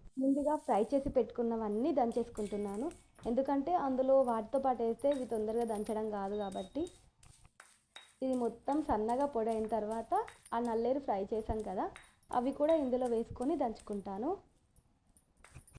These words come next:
ఈ కాలంలో మనకు దంచడం మాత్రం చాలా కష్టమే. కాకపోతే మనం కష్టపడి దంచి ఆ రుచి చూస్తే తెలుస్తుంది కదా. దంచి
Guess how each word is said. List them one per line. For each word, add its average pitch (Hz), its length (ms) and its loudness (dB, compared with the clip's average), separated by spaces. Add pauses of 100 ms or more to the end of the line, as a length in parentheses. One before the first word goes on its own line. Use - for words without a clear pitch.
(580)
ఈ 302 120 -2
కాలంలో 285 580 0
మనకు 247 340 0
దంచడం 226 480 -4
మాత్రం 247 300 -4
చాలా 202 360 -6
కష్టమే. 214 500 -4 (380)
కాకపోతే 269 540 -2
మనం 277 280 0
కష్టపడి 294 640 -2
దంచి 226 420 -2 (800)
ఆ 233 140 0
రుచి 233 280 0
చూస్తే 285 360 -2
తెలుస్తుంది 240 580 0
కదా. 202 200 0
దంచి 247 540 -2